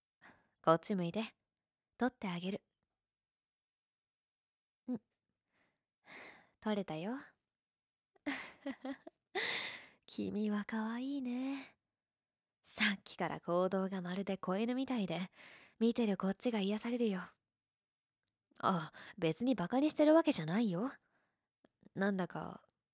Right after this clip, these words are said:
守りたくなるっていうのかな。そんな気持ちになるんだ。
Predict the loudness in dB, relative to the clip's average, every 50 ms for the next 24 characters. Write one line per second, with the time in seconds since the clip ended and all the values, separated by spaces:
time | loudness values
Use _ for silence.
0 | _ _ _ _ _ _ _ -8 -6 -4 -4 -2 -2 -2 0 0 0 0 0 0
1 | 2 2 2 2 0 -2 -4 -6 -6 _ _ _ -6 -4 -4 -2 -2 -4 -4 -6
2 | -6 -8 -8 -6 -6 -8 -8 -12 _ _ _ _ _ _ _ _ _ _ _ _
3 | _ _ _ _ -12 -8 -4 -4 -2 -2 -2 -4 -4 -2 0 0 0 2 2 2
4 | 2 2 2 2 2 0 0 -2 -4 -4 -6 -8 -10